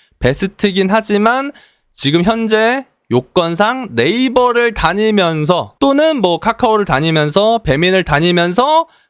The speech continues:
강의를 하는 그런 강사는 좀 찾기가 어렵다라는 거를 좀 알아주셨으면 좋겠고,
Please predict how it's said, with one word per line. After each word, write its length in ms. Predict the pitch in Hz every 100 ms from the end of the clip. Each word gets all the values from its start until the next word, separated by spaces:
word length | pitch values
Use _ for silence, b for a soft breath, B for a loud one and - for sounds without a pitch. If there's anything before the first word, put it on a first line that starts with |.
| _
강의를 560 | - 117 135 214 233 226
하는 340 | 220 220 220
그런 200 | - 143
강사는 400 | 131 110 120 156
좀 160 | 156 143
찾기가 340 | 202 - 185
어렵다라는 880 | 113 104 - - - _ - 104 107
거를 400 | 104 110 185 247 -
좀 160 | 170
알아주셨으면 640 | 104 127 151 139 139 143 123
좋겠고, 600 | - 113 - 226 302